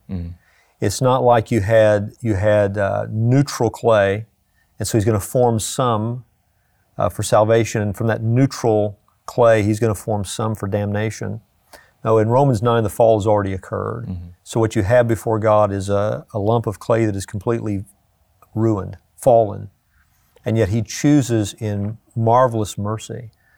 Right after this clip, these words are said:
Speaker 2: to form from that fallen humanity some, through mercy and salvation, that will be honorable vessels, and others he forms in keeping with what they are.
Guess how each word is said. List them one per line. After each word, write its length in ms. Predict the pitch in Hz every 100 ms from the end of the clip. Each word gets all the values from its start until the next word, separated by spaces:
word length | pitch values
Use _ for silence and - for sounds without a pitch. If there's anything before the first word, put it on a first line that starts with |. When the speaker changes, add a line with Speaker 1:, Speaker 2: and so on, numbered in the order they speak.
| _ _
Speaker 2:
to 100 | 120
form 420 | - 131 123 117
from 180 | 104 104
that 180 | 104 -
fallen 540 | - 117 120 123 120
humanity 760 | 101 104 104 104 101 113 117 - _ _ _ _ _ _
some, 600 | - - 123 110 110 110 98
through 260 | - 123 120
mercy 380 | 117 120 - 110
and 120 | 104
salvation, 760 | - 104 107 110 - 104 113 110 _ _ _ _ _ _
that 200 | 104 110
will 100 | 110
be 240 | 107 107 110
honorable 420 | - 104 107 104
vessels, 680 | 98 101 92 117 135 131 - _ _ _
and 160 | 113 110
others 380 | 113 117 110 -
he 100 | 104
forms 500 | - 120 113 104 95
in 120 | 95
keeping 380 | - 120 110 101
with 180 | 101 -
what 160 | 98
they 120 | 101 98
are. 440 | 104 55 53 -